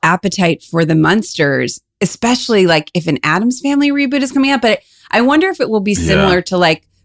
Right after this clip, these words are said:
Speaker 1: Rob Zombie stuff in general, where it's, like, he has his following of people who, like,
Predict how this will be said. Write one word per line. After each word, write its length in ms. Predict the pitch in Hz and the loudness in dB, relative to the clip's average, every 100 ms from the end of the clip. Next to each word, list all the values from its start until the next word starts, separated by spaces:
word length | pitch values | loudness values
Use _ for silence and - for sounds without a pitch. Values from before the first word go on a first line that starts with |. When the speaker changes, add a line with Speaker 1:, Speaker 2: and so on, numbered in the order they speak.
| - | -2
Speaker 1:
Rob 280 | 170 175 170 | 0 0 0
Zombie 320 | 165 165 160 | -2 -2 -4
stuff 280 | - 165 160 | -4 -4 -2
in 120 | 151 | 0
general, 480 | 160 160 139 117 123 | 0 0 0 -2 0
where 160 | 139 | 0
it's, 200 | 135 - | 0 0
like, 280 | 147 - - _ _ | -2 -2 -8 _ _
he 160 | - 190 | 0 2
has 260 | 180 165 | 2 0
his 260 | - 160 151 | -2 -4 -2
following 540 | 147 131 143 120 101 | -2 0 0 -4 -8
of 140 | - - | -10 -6
people 340 | 156 147 143 | -6 -4 -6
who, 160 | 143 147 | -6 -4
like, 400 | 131 123 - | 0 -2 -4